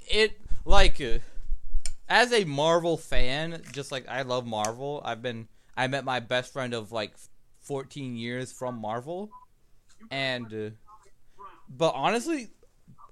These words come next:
Marvel is, like, I don't look at it as, like, super se-, it's, it was never a super serious, uh,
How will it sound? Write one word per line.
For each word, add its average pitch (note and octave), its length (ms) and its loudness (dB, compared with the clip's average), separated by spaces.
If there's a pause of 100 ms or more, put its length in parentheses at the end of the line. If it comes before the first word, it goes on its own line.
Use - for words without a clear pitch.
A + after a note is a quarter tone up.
(460)
Marvel G3 460 -4
is, F3 300 -6
like, D#3 500 -8 (840)
I F3 100 4
don't A#3 220 0
look G3+ 160 -4
at A3 120 0
it G3+ 180 -2
as, E3 260 -4
like, C#3+ 140 -6
super E3 320 -10
se-, D#3+ 160 -12
it's, E3 260 -8
it G#3+ 220 0
was A#3+ 160 10
never B3 300 6
a F3+ 40 -4
super F#3+ 320 -10
serious, F3 580 -8
uh, C3+ 120 -12